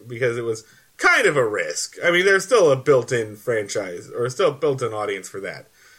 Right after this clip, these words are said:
But in studio terms, that was risky. But it's also, uh, where you put movies that just, like,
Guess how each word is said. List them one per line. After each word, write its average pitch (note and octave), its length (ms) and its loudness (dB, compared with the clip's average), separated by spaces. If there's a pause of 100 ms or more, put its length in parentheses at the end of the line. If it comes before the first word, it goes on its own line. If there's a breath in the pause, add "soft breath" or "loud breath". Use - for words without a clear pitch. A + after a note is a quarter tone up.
(200 soft breath)
But B2 320 0 (420)
in D#3+ 120 2
studio G3 420 2
terms, C3 360 2
that A2+ 140 2
was G2+ 120 -4
risky. F#2 440 -6 (580 soft breath)
But F#3 180 2
it's F#3 300 2
also, A3 800 6
uh, D3+ 480 4
where D#3 300 2
you D#3 180 0
put D3+ 320 2
movies D3+ 480 2
that B2+ 340 2
just, C#3+ 380 0
like, A#2+ 460 -2